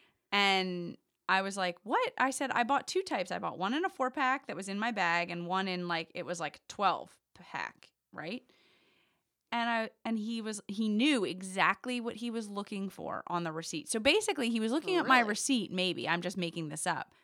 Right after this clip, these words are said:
Speaker 1: Maybe he was just looking at my receipt for the one item
Speaker 2: Did
Speaker 1: that
Speaker 2: he
Speaker 1: wasn't in the
Speaker 2: really have
Speaker 1: bag.
Speaker 2: enough time, though, to look and focus and think?
Speaker 1: No.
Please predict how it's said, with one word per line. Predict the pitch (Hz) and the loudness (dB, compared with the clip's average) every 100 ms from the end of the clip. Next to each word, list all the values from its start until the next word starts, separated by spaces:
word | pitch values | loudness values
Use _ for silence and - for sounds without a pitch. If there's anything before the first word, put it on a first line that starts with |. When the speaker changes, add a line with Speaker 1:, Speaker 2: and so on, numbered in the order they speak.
| - | -6
Speaker 1:
Maybe | 262 381 311 | -2 2 2
he | 240 | 2
was | 208 | -4
just | 196 | -6
looking | 269 269 | -4 -2
at | 233 | 0
my | 202 | -2
receipt | 190 - 202 - | -2 -6 -8 -8
for | 175 | -8
the | 160 | -8
one | 160 180 175 - - | -4 -4 -4 -6 -8
item | 104 - - 202 _ _ _ _ _ _ _ _ _ | -8 -10 -14 -16 _ _ _ _ _ _ _ _ _
Speaker 2:
Did | 233 | -6
Speaker 1:
that | - | -2
Speaker 2:
he | 190 | 0
Speaker 1:
wasn't | 185 254 294 | 0 0 2
in | |
the | 320 | 2
Speaker 2:
really | 311 | 2
have | 285 269 | 2 0
Speaker 1:
bag. | 254 | -2
Speaker 2:
enough | 240 | -6
time, | 226 233 254 | -6 -6 -4
though, | 240 | -4
to | 208 | -6
look | 196 196 220 - | -6 -4 -4 -6
and | - | -14
focus | 185 208 208 214 226 - | -12 -8 -6 -6 -10 -10
and | 185 202 | -14 -14
think? | - 208 214 _ _ _ _ _ _ _ _ _ _ _ - | -14 -14 -16 _ _ _ _ _ _ _ _ _ _ _ -12
Speaker 1:
No. | 311 359 - | -8 -6 -8